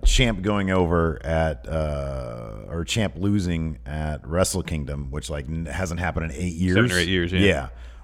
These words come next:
Speaker 1: Or Champ winning G one.
Speaker 2: I think Champ winning G one is, G one is the, the, the rare occurrence.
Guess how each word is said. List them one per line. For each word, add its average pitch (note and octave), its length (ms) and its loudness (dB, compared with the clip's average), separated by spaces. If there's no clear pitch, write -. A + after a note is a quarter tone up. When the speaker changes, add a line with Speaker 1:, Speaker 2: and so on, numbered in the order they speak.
Speaker 1:
Or C#3+ 480 8
Champ B2 360 2
winning G2 460 0
G E2 240 -2
one. C2+ 420 -8
Speaker 2:
I G#2 100 4
think A#2 200 0
Champ - 460 -4
winning F#2+ 280 -2
G F2+ 200 -4
one F2+ 220 -2
is, F2 120 -2
G G2 180 -2
one F#2 220 0
is F2 160 -6
the, F2 360 -4
the, F2 400 -6
the F#2 200 -6
rare F2+ 280 0
occurrence. - 440 -8